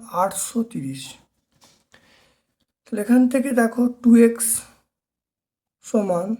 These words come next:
দু হাজার আটশো তিরিশ মাইনাস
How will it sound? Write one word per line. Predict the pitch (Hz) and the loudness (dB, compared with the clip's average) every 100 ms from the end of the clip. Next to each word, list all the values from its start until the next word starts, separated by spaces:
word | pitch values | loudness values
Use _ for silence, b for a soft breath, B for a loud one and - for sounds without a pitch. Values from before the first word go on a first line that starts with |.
| - _ _ | -12 _ _
দু | 151 143 214 | -18 -8 -6
হাজার | 208 220 226 226 233 233 - | -2 -4 -2 0 0 -2 -6
আটশো | 196 196 - - 233 233 | -6 -6 -8 -6 -6 -6
তিরিশ | 214 202 208 208 - - _ _ _ _ _ _ - | -8 -8 -8 -10 -14 -20 _ _ _ _ _ _ -10
মাইনাস | 175 180 185 185 | -6 -4 -4 -6